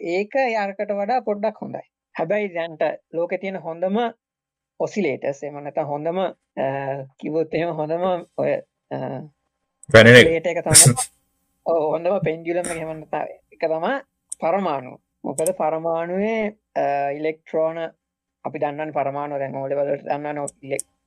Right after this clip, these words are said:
Speaker 1: න්‍යෂ්ටිය තියෙනවා. ඊට පස්සේ ඒක වටේ ඉලෙක්ට්‍රෝන ශක්ති මට්ටම් තියෙනවා.
Speaker 2: ඔව්.
Speaker 1: එතකොට මේ ඉලෙක්ට්‍රෝනයක් මේ ශක්ති මට්ටම් දෙක අතර මාරු වෙන ඒ, ඒ ශක්තිය හැම ඔයා මෙහි ඇටම් එකක් ගත්තත් තව ඇටම් එකක් ගත්තත්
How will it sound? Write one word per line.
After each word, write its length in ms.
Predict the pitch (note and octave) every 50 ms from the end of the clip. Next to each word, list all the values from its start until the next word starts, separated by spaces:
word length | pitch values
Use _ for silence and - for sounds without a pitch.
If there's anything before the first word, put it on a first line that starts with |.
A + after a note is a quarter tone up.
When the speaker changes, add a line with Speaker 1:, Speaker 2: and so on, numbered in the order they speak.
| _ -
Speaker 1:
න්‍යෂ්ටිය 480 | C3+ C3+ C#3+ C#3 - - - C#3+ C#3 C#3
තියෙනවා. 280 | C#3 C#3 C#3 D3+ D#3+
ඊට 140 | D#3 D3 D3
පස්සේ 240 | D#3 D3 C#3+ D3 C#3+
ඒක 80 | C#3+ C#3+
වටේ 320 | C#3+ C#3 C#3 D#3 D3 C#3+ C#3 - _ -
ඉලෙක්ට්‍රෝන 540 | C#3+ C#3+ C#3 C#3 - - D3 C#3+ C#3+ C#3+ D3 -
ශක්ති 380 | - - - C3+ C3+ - - D3
මට්ටම් 360 | D3 C#3 C3+ - D3 C#3 C3
තියෙනවා. 320 | C#3 C#3+ C#3 C#3 D3+ G#3+ - _ _ _ _ _ -
Speaker 2:
ඔව්. 180 | F2+ F2+ D#2+ D#2+ F2 - - - - _
Speaker 1:
එතකොට 360 | - - D#3 E3 E3+ F#3 F#3+ F#3
මේ 140 | F3+ E3+
ඉලෙක්ට්‍රෝනයක් 840 | E3 E3 E3+ E3 - - - F#3 F3+ F#3 F#3 F#3+ G3 G3+ G#3 G#3 G#3
මේ 120 | F#3+ F3 F3
ශක්ති 380 | - D#3 D3+ D3+ _ - F3
මට්ටම් 320 | F3 E3+ D#3+ - F3 E3+ E3+
දෙක 140 | E3+ E3+
අතර 280 | F3 E3+ E3 - F#3 F#3+
මාරු 340 | F3 D#3+ D3+ D#3 D#3+ E3 F3
වෙන 180 | F3 C#4 F#3+ G3+ F#3+ - _ _ _ _ -
ඒ, 220 | D#3 E3 F3 E3 - - _ _
ඒ 140 | _ - D#3+
ශක්තිය 600 | D#3+ - - D3 D#3 D#3 _ _ _ - B3+ C4 C4
හැම 300 | A3 G#3 F#3 F3+ F#3+ G#3 G#3 G#3+ G#3+ _ _ _ _ _ _ _ -
ඔයා 240 | D3+ D#3+ E3+ E3+ E3 D#3+ - _ _ _ _ _ _ _ - -
මෙහි 240 | D#3+ D3 D#3+ E3+ E3+
ඇටම් 320 | E3 D#3+ F3 F3 F3 E3+
එකක් 180 | E3+ F3 E3 D#3+
ගත්තත් 300 | E3+ F3 E3+ - G#3 G3+
තව 180 | - - D#3 D#3+
ඇටම් 340 | D#3 D3+ D#3 F3 F3 F3 E3+
එකක් 200 | E3 E3+ E3+ E3
ගත්තත් 360 | E3+ F3 E3 _ - A#3 C4+